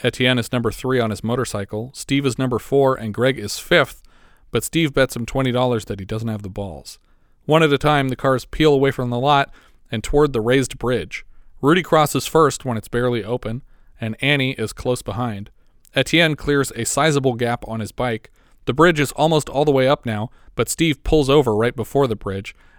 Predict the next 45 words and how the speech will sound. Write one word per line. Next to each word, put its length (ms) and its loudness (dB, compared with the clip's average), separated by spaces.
and 140 -6
Greg 240 2
zooms 400 -2
past 340 -4
him. 180 -14
Virginia, 640 2
in 140 -2
Greg's 260 2
passenger 480 0
seat, 320 -6
is 140 -8
terrified 560 2
by 120 -4
the 100 -8
game 400 -6
and 180 -4
urges 340 0
him 120 -2
not 200 -6
to 100 -14
do 140 -4
it. 160 -12
Greg 220 4
comes 240 2
down 260 4
almost 380 2
vertical 560 0
on 100 -6
the 100 -2
other 120 -2
side 200 -2
of 60 -6
the 60 -6
bridge 320 -2
and 140 -4
completely 440 0
fucks 400 -4
up 140 0
his 120 -6
car's 280 -2
front 300 -2
end 200 -2
in 120 -8
the 80 -12
process. 600 -10